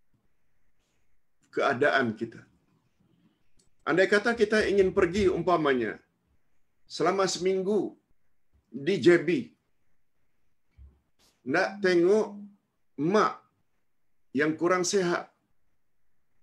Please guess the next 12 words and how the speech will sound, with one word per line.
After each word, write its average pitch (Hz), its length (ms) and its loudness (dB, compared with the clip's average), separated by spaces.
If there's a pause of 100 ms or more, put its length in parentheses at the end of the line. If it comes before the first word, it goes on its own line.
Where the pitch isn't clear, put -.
(360)
Seharian 202 1120 2
kita 160 240 2
berada 139 720 2 (160)
di 156 160 6
rumah. 127 400 2 (2000)
Kita 135 320 -2
digalakkan 131 960 -2 (960)
untuk 127 560 -2
qasar 139 480 -4
sahaja. 110 480 -6 (580)
Zuhur 147 480 0
pada 127 160 -4